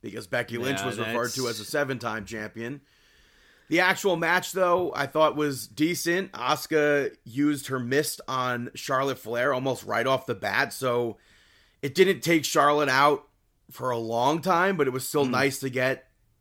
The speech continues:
Speaker 1: the little bit of Asuka versus Io that we got there.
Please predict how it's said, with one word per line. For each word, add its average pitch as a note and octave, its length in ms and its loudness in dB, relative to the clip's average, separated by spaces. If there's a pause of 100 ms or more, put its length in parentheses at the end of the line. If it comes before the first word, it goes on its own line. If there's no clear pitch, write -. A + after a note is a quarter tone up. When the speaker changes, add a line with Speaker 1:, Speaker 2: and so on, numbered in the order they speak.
(320)
Speaker 1:
the A2+ 240 -8
little B2+ 300 0
bit B2+ 320 -2
of A#2 460 -2
Asuka A2+ 420 2
versus A2 300 -4
Io A#2 240 0
that B2 180 0
we A2 80 -6
got G#2+ 320 -6
there. D#3 320 -2